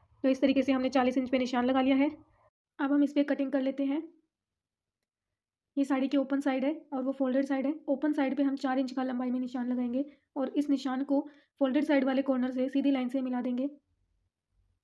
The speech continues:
इस पे हम कटिंग कर लेते हैं और अब हमने जो कटिंग की है, यहाँ पर हम कच्ची सिलाई लगा के इसमें गैदरिंग करेंगे। ये मैंने दो डोरियाँ बनाई है, नीचे की तरफ मैंने लटकन भी लगा लिया है। इन डोरियों को हम इस तरीके से कॉर्नर्स पे सिलाई लगा के अटैच करेंगे।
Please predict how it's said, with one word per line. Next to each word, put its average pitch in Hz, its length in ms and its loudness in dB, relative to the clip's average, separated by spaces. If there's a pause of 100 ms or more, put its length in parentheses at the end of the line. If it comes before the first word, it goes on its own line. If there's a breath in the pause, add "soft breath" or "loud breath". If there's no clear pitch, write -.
(960)
इस 285 80 -4
पे - 120 -2
हम 277 140 4
कटिंग 269 280 -2
कर 262 100 0
लेते 254 200 -4
हैं 262 160 -4 (1700)
और 254 120 -4
अब 269 160 0
हमने 285 260 4 (260)
जो 262 120 2
कटिंग 277 280 2
की 269 120 0
है, 269 160 2
यहाँ 262 180 -2
पर 285 120 2
हम 269 180 0
कच्ची 277 220 -2
सिलाई 269 200 -2
लगा 254 200 0
के 262 100 -4
इसमें 262 220 -4
गैदरिंग 247 320 -2
करेंगे। 247 320 0 (800)
ये 277 180 4
मैंने 277 220 4
दो 269 160 4
डोरियाँ 262 280 2
बनाई 254 200 0
है, 269 120 0 (120)
नीचे 262 220 0
की 302 60 0
तरफ 285 200 2
मैंने 262 160 0
लटकन 262 300 0
भी 277 80 4
लगा 254 160 0
लिया 254 160 -2
है। 285 140 -2 (280 loud breath)
इन 262 120 0
डोरियों 254 260 4
को 294 100 2
हम 277 140 4
इस 277 120 -2
तरीके 269 260 0
से 285 120 0
कॉर्नर्स 262 360 -2
पे 277 120 2
सिलाई 262 240 0
लगा 247 180 0
के 262 100 -4
अटैच 247 260 -4
करेंगे। 262 340 -2